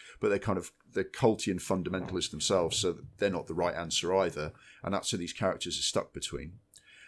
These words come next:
I quite like the slightly industrial setting, 'cause I think a lot of the Prison Planet stuff was shit. But the fact that there was, like, a lead works and a foundry and molten lead and fire and everything, I thought that was quite good.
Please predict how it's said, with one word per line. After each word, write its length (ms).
I 80
quite 400
like 260
the 120
slightly 500
industrial 480
setting, 440
'cause 140
I 20
think 140
a 120
lot 80
of 60
the 60
Prison 340
Planet 320
stuff 300
was 100
shit. 460
But 160
the 60
fact 280
that 100
there 100
was, 160
like, 200
a 20
lead 340
works 340
and 80
a 40
foundry 600
and 160
molten 520
lead 240
and 160
fire 460
and 80
everything, 400
I 60
thought 300
that 220
was 140
quite 320
good. 220